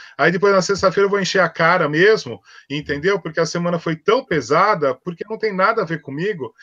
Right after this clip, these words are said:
e agora eu vou tentar fazer alguma, al-, alguma outra coisa. E acho que a gente acaba se perdendo muito nisso, e muita gente se perde. Eu acho que, assim, a, a, tem, tem um grande número de pessoas aí fora,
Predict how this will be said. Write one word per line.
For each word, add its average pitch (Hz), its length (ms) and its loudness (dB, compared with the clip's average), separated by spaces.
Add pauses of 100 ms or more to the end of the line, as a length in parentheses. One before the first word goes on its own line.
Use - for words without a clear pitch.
(180)
e 175 60 -2
agora 196 400 2
eu 190 120 -4
vou 165 160 -2
tentar 180 360 0
fazer 180 260 0
alguma, 180 360 -2
al-, 165 300 -4
alguma 160 340 -4
outra 175 180 -8
coisa. 120 440 -6 (400)
E 156 80 2
acho 170 160 4
que - 60 -4
a 196 60 4
gente 185 320 -2
acaba 185 320 0
se 175 180 -10
perdendo 165 560 0
muito 120 500 -10
nisso, 120 280 -10
e 151 100 -2
muita 165 560 2
gente 147 320 -2
se 139 140 -6 (100)
perde. 98 420 0 (320)
Eu 113 160 4
acho 131 280 2
que, - 120 -4
assim, 131 460 -4
a, 117 460 -2
a, 113 60 -4
tem, 131 200 -10
tem 147 180 -8
um 127 80 -8
grande 151 460 4
número 123 320 -6
de 117 100 -18
pessoas 110 520 -4
aí 98 120 -2
fora, 117 480 2